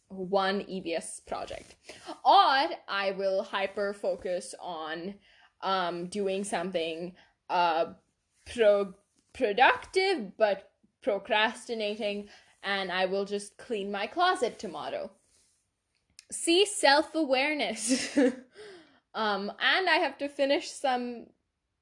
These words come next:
book for my literature, uh, class, and let me tell you one thing. If anything, if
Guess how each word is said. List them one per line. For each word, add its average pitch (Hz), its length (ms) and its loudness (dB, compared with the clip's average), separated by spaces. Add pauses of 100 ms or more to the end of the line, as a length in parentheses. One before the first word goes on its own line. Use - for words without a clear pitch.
book 233 480 2
for 220 480 2
my 208 220 -4
literature, 220 720 -4 (640)
uh, 202 280 4
class, 247 680 -2
and 208 560 -6
let 240 180 0
me 311 100 -4
tell 311 180 0
you 285 140 0
one 226 220 -2
thing. 156 320 -4
If 185 240 -6
anything, 262 640 -2
if 240 160 -6